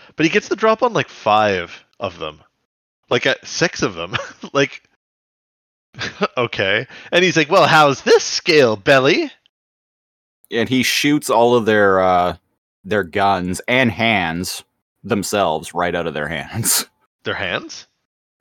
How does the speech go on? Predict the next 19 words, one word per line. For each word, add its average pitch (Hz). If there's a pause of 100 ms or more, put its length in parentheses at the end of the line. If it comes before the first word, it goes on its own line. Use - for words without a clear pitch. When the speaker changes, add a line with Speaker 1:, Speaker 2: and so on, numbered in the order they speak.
Speaker 2:
Yeah, 135
uh, 120
he 135
blows, 127
um, 95 (340)
Speaker 1:
Oh, 156
Speaker 2:
Waspinator's 95
Speaker 1:
Scorponok's - (320)
Speaker 2:
ha-, -
hand 98
right 85
off. 80 (200)
Speaker 1:
Oh. 120 (1400)
And 131
Megatron's 131
just -
standing 101
there 87
angrily. 85